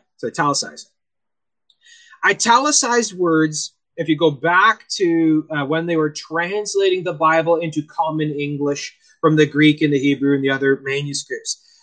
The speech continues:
that, that, that a, a direct, immediate translation from Greek and Hebrew will leave it with a bit of broken English, and the narrative will be kind of broken a bit. So they actually, they actually fitted in words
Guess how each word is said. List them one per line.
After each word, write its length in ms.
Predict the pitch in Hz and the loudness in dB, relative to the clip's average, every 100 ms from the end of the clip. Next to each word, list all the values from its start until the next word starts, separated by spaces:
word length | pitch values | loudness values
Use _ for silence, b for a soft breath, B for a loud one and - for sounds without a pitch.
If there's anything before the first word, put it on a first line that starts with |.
| _ | _
that, 300 | 190 180 175 - | 2 2 2 -2
that, 220 | 175 170 | -2 0
that 140 | 175 175 | 0 2
a, 260 | 160 156 _ - | 2 0 _ -8
a 200 | 156 147 | -2 -2
direct, 880 | - 151 147 143 139 147 202 214 - - | 0 0 2 0 -2 2 2 0 -8 -2
immediate 680 | 185 170 165 170 180 185 - | 0 0 0 0 2 2 2
translation 840 | 185 165 156 135 147 156 160 165 | 0 0 0 0 2 2 2 -6
from 200 | 143 131 | -6 -4
Greek 240 | 139 151 | 0 0
and 80 | 151 | 0
Hebrew 400 | 127 135 131 143 | -4 -6 -2 -2
will 140 | 135 135 | 0 2
leave 180 | 151 | 4
it 120 | 165 160 | 2 2
with 160 | 147 | 0
a 40 | 135 | 2
bit 180 | 151 | 2
of 140 | 143 - _ _ _ _ | 2 -2 _ _ _ _
broken 460 | 135 160 156 156 143 | 0 2 4 2 0
English, 680 | 131 135 135 160 156 - - | -4 -6 2 2 2 -6 -8
and 340 | 131 131 131 | -8 -8 -8
the 100 | 120 | -8
narrative 600 | 120 127 139 139 143 139 | -8 0 4 4 4 2
will 120 | 127 123 | 0 0
be 160 | 127 | -2
kind 200 | - 135 | -4 -6
of 80 | 120 | -4
broken 280 | 127 143 151 | -2 0 0
a 40 | |
bit. 220 | 147 165 B B B | 0 0 B B B
So 140 | - | -2
they 140 | 151 151 | 4 4
actually, 420 | 165 160 160 147 - | 4 4 2 4 2
they 100 | 156 | 4
actually 460 | 170 - 156 147 _ _ _ _ | 4 2 0 -2 _ _ _ _
fitted 360 | 196 190 202 196 196 | 2 4 6 4 4
in 300 | 180 170 170 - | 0 0 -6 -10
words 760 | 139 147 160 180 190 170 - | -4 0 2 2 2 0 -8